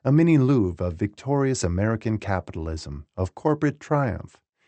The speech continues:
It was stirring stuff to be paraded past such a pantheon, presumably to see if we were equal to their legacy.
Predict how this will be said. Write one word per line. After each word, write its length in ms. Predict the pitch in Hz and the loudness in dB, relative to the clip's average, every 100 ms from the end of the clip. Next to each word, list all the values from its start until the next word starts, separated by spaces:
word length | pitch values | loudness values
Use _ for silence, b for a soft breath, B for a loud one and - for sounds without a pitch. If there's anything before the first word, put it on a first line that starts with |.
| - | -2
It 140 | 165 | 2
was 180 | 170 160 | 4 4
stirring 380 | - 202 170 143 | 2 2 4 2
stuff 340 | - 139 104 | 2 0 0
to 100 | - 98 | -2 0
be 120 | 113 | -2
paraded 540 | - 131 139 98 82 | 0 0 0 0 -2
past 380 | 104 113 - - | -2 -2 -2 -6
such 240 | - 151 | -2 0
a 60 | 147 | -2
pantheon, 720 | 147 143 127 - 82 117 117 b b - | 0 -2 0 -4 -6 -10 -16 b b 0
presumably 680 | 131 160 165 156 135 151 151 | 2 4 4 2 2 2 2
to 120 | 98 | -2
see 240 | - 113 | -4 0
if 180 | 98 76 | 0 -2
we 220 | 90 123 | -2 0
were 220 | 104 82 - | 0 -2 -4
equal 440 | 127 - - - | -6 -4 -12 -12
to 180 | - 80 | -10 -6
their 260 | 78 92 92 | -2 -2 0
legacy. 640 | 90 85 78 - 73 | -2 -2 -6 -8 -10